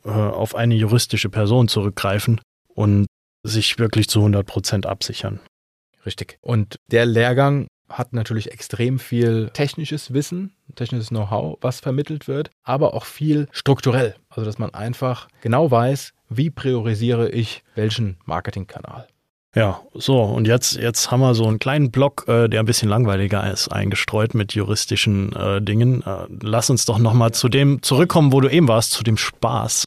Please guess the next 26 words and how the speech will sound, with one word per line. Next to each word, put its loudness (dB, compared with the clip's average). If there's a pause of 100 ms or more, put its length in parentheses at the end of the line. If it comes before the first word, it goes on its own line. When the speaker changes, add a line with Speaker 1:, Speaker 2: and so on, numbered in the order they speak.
(600)
Speaker 1:
Es -8
gibt -4
ja -2
noch -4
den -8
Punkt -8
Social -10
Media. -8
Speaker 2:
Von 0
Jura -2
zu -4
Hurra. 4
<laughs> -6
Ja, 2
kriegen 0
wir. -2 (100)
Speaker 1:
<laughs> -8 (800)
Speaker 2:
Also, -6
Social -2
Media -2
ist -10
wirklich -8 (120)
natürlich 0
ein 0
Thema, 0
was, -4